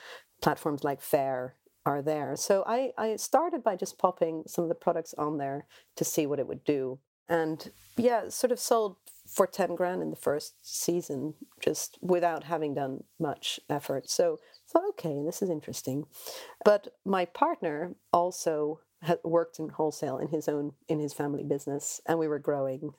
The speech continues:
So earlier this year, he came on board in early, the start of twenty twenty-three, he came on board full time doing wholesale for us.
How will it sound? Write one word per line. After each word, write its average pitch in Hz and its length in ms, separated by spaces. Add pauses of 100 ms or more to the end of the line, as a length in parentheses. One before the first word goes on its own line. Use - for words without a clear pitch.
So 160 320
earlier 156 420
this 131 300
year, 139 320 (480)
he 165 100
came 151 240
on 131 120
board 131 360
in 151 220
early, 147 360 (140)
the 170 60
start 160 240
of 156 80
twenty 147 240
twenty-three, 143 400
he 147 80
came 147 220
on 131 100
board 127 220
full 220 280
time 139 380 (760)
doing 135 300
wholesale 139 500
for - 300
us. - 280